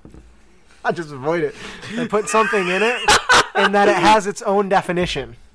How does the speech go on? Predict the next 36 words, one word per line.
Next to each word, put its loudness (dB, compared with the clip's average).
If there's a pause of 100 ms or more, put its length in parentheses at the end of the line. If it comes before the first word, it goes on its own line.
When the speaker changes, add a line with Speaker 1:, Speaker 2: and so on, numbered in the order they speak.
(200)
Speaker 2:
Yeah, 2
it -2
has -2
a -4
meaning. -8
Speaker 1:
It -4
has 4
a 0
meaning, 2
and -2
only 0
a -4
person -2
that -2
understands -2
thieves -8
can't -8
understands -6
that -6
meaning. -14 (200)
And -4
that 0
meaning 0
might -2
be -2
a -6
secret -6
place -6
to -8 (200)
meet -10
with -8
a -8
very -4
shady -6
dealer. -6 (140)
Speaker 2:
Yeah. -14